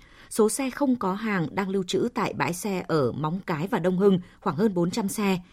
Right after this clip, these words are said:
Dù xe có hàng hay không đều phải theo quy định phòng chống dịch covid mười chín.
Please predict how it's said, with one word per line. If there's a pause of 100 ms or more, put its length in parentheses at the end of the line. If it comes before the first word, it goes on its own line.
(200)
Dù
xe
có
hàng
hay
không (100)
đều
phải
theo
quy
định
phòng
chống
dịch
covid
mười
chín.